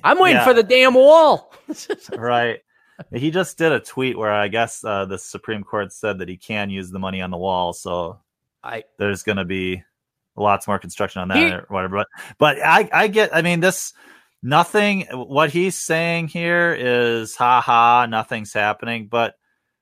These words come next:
Speaker 2: the fucking government has been doing continuing resolutions since what, twenty ten?
Speaker 1: I,
Speaker 2: It's
Speaker 1: I
Speaker 2: nothing's gonna change.
Speaker 1: The Great One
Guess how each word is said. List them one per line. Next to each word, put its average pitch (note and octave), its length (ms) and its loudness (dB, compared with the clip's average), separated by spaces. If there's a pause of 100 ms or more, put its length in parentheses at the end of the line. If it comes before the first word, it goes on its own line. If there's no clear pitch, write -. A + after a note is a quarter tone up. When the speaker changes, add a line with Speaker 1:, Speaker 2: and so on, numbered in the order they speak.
(220)
Speaker 2:
the A#2+ 80 -4
fucking E3+ 440 -2
government C3 420 0
has A2+ 160 -6
been G#2+ 160 -10
doing A2+ 240 -6
continuing A2+ 580 -8
resolutions G2 680 -6
since F#2+ 240 -10
what, F#2 300 -2
twenty G#2 260 -4
ten? A2 420 -4
Speaker 1:
I, A2+ 140 -14
Speaker 2:
It's C#3+ 160 0
Speaker 1:
I - 40 -6
Speaker 2:
nothing's G3 380 2
gonna D3+ 180 0
change. - 560 -6 (960)
Speaker 1:
The D3 100 -4
Great D#3 440 -8
One A#2 420 -8